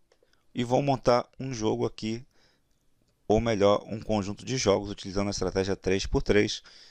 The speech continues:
que são seis dezenas pares e seis dezenas ímpares, tá ok? Se você achou interessante, vou fazer o primeiro passo aqui. O primeiro passo é mostrar pra você quais são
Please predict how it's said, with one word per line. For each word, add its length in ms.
que 120
são 200
seis 380
dezenas 380
pares 440
e 80
seis 240
dezenas 460
ímpares, 540
tá 80
ok? 280
Se 100
você 220
achou 200
interessante, 640
vou 100
fazer 220
o 40
primeiro 340
passo 340
aqui. 260
O 40
primeiro 380
passo 460
é 140
mostrar 460
pra 120
você 340
quais 380
são 380